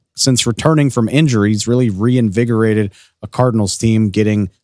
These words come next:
a huge win against Philadelphia just last week. Cardinals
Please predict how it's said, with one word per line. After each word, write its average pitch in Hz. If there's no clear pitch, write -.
a 87
huge 123
win 107
against 98
Philadelphia 98
just 98
last 95
week. 98
Cardinals 131